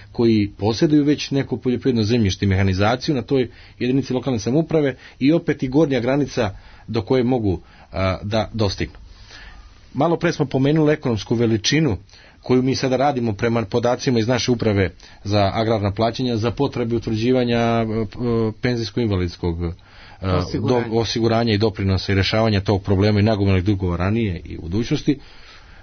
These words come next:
Speaker 1: Podaci su takvi da mi imamo vrlo, vrlo veliki broj gazdinstava sa veoma niskom ekonomskom snagom. To negde se ogleda i u površini kojom ne raspolažu, a negde i u ekstenzivnom načinu poslovanja i tako dalje.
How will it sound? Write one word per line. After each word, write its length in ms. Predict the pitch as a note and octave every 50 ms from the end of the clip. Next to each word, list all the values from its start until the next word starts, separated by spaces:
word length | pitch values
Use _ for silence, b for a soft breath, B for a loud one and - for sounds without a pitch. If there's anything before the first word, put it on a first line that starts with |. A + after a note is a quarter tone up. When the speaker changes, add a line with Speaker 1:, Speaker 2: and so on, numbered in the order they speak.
| B -
Speaker 1:
Podaci 360 | - A#2+ A#2 B2 C#3+ D3+ D3+ -
su 160 | - - D3
takvi 340 | D3+ - D3 D3 - D#3 D3
da 120 | C#3 C#3
mi 60 | C#3+
imamo 300 | C#3+ C#3+ D3 C#3+ C#3 C3
vrlo, 500 | A#2+ A2+ A2+ A#2 C3 C#3 C#3 C#3 C3 B2
vrlo 400 | A2 G#2 A2+ A#2 B2 B2 A#2 A2
veliki 520 | G#2 G#2 A2+ B2 B2 A2 G2+ G2 - A2 G2
broj 240 | F#2+ G2 G#2 G2+
gazdinstava 640 | F2+ G2 G2 G2 F#2 G2+ F#2+ - - G#2 F#2+ G2 F#2+ F2
sa 180 | - - G#2+
veoma 500 | G2+ G2+ A2 B2 C#3 C3+ C3 A#2 A2 G#2
niskom 540 | G2+ G2+ G#2+ G2 G2 - - - E2 C#2+ C2+ - -
ekonomskom 540 | G#2+ G2 - - E2 D#2+ D2+ - - D#2
snagom. 520 | - - - E2 C#2+ D2+ D#2+ E2 A2 E3 F#3+ B B B B B B B B B B -
To 120 | - A#2+ A#2+
negde 340 | A#2 B2+ B2+ B2 A#2 A#2 G#2+
se 180 | - - A#2
ogleda 360 | A2 A2+ A2 B2 B2 A2+ A2+
i 60 | A2 A2
u 80 | A2
površini 560 | G2+ - A2 G#2+ G#2 G2 - - B2 B2 A2
kojom 220 | F#2+ - A2 G#2+ G#2
ne 120 | G#2 G#2
raspolažu, 460 | G2+ F#2+ F2+ - - A#2+ C3+ B2+ A2
a 40 | A2+
negde 280 | A#2 B2+ C3+ C3 C3+ C#3+
i 140 | C#3 C3+ C3+
u 120 | C3+ C#3
ekstenzivnom 760 | C#3+ C3 - - - B2+ A2+ A#2 A#2+ B2 A#2+ A#2 A#2+ A#2 A#2 A2+
načinu 580 | A2+ A2+ A#2 A#2+ A2+ - - B2 A#2+ A#2 A#2 A2
poslovanja 640 | - A#2+ G#2 - - A#2 G#2+ G#2 G2+ G#2 A2 A2
i 40 | G#2
tako 260 | G2 - G2 G2 -
dalje. 180 | G2+ F2+ - -